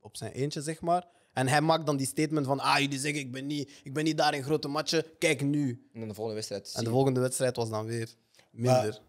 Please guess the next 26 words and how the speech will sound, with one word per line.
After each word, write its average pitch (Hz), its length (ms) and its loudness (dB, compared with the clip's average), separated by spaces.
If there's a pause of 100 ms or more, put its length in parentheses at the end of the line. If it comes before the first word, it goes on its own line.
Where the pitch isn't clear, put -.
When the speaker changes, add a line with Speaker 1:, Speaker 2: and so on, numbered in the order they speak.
(240)
Speaker 3:
deze 139 220 0
jongen 151 240 2
is 131 180 -2
wat, 117 180 -2
eenentwintig, 180 480 -4
tweeëntwintig? 202 500 -10
Speaker 1:
Ja, - 60 -18
Speaker 2:
Tweeëntwintig. 104 400 -10
Speaker 1:
tweeëntwintig, 123 440 -4
Speaker 3:
Hij 123 100 0
heeft 120 100 0
Speaker 1:
denk 135 40 2
Speaker 3:
een 180 100 4
Speaker 1:
ik. - 60 -4
Speaker 3:
handjevol 156 200 2
classics 214 400 0
al 151 100 2
in 139 120 2
de 123 280 0
knockout 170 400 0
fase 143 200 0
van 131 120 -8
de 120 80 -6
Champions 202 360 -8
League, 110 300 -8
hè? 180 60 -10